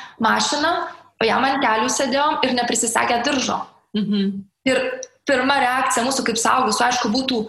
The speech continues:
Speaker 1: nu, neatsakinga, nu, kodėl tas
Speaker 2: Taip.
Speaker 1: tėtis nusileidžia važiuoti? Nu,
Speaker 2: Mhm.
Speaker 1: nu, tikrai. O va tas, a,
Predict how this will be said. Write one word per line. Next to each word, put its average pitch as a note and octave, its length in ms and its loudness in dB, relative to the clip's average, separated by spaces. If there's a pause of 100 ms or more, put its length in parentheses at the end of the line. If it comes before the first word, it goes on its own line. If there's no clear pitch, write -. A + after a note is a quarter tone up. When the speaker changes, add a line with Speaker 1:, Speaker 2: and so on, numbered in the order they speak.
(680)
Speaker 1:
nu, A#3 160 -2
neatsakinga, A#3+ 760 0
nu, G#3 160 0
kodėl C4+ 240 0
tas D4 160 -2
Speaker 2:
Taip. C#4+ 220 -2
Speaker 1:
tėtis C#4 180 -6
nusileidžia C4 640 -2
važiuoti? B3 480 -2
Nu, G#3+ 160 2
Speaker 2:
Mhm. - 300 -6 (280)
Speaker 1:
nu, D#4 160 -2
tikrai. E4 540 0 (920)
O - 120 0
va C4+ 200 4
tas, B3 420 0
a, G#3 580 0